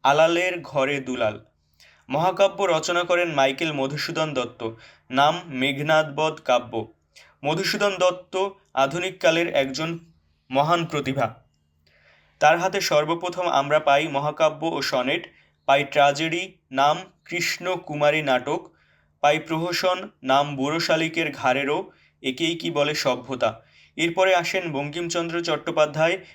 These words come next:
দীনবন্ধু মিত্র, বিহারীলাল চক্রবর্তী, রবীন্দ্রনাথ ঠাকুর, মীর মোশাররফ হোসেন কায়কোবাদ। তারপর আসেন মোহিতলাল মজুমদার, শরৎচন্দ্র চট্টোপাধ্যায়, কাজী নজরুল ইসলাম,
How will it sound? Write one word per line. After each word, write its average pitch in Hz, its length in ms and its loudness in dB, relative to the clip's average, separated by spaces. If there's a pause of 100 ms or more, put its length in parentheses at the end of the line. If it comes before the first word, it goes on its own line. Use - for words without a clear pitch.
(160)
দীনবন্ধু 165 520 -2
মিত্র, 170 400 -2
বিহারীলাল 160 600 0
চক্রবর্তী, 165 1600 -6 (320)
রবীন্দ্রনাথ 170 720 -2
ঠাকুর, 170 500 -2 (260)
মীর 151 200 -2
মোশাররফ 170 560 0
হোসেন 175 340 -4
কায়কোবাদ। 135 640 0 (280)
তারপর 151 380 2
আসেন 165 280 0
মোহিতলাল 160 680 0
মজুমদার, 151 680 0 (220)
শরৎচন্দ্র 165 720 -2
চট্টোপাধ্যায়, 160 840 0 (280)
কাজী 151 240 2
নজরুল 156 420 -2
ইসলাম, 165 400 2